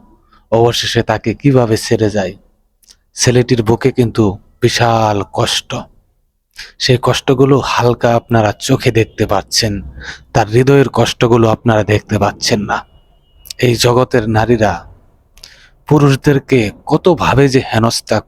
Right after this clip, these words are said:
করে, শুধু যারা এই হেনস্থায় শিকার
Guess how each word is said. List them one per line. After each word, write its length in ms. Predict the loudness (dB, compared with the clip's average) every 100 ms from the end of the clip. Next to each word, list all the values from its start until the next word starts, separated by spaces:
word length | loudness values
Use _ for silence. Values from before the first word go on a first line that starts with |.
| -2
করে, 240 | 2 0 -2 -10 _ _ _ _ _ _ _
শুধু 300 | -4 0 0 0
যারা 240 | 0 0 -2 -4 _ _ _
এই 140 | -4 -4 0
হেনস্থায় 540 | 0 0 -2 -2 -2 -2
শিকার 320 | -2 0 -2